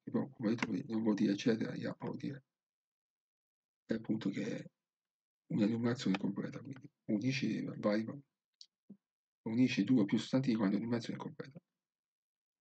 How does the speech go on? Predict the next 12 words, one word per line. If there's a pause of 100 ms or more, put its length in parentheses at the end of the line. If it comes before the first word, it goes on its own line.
(280)
E
questa,
questa
è
ya,
è
la
differenza
tra
ya
e
TO.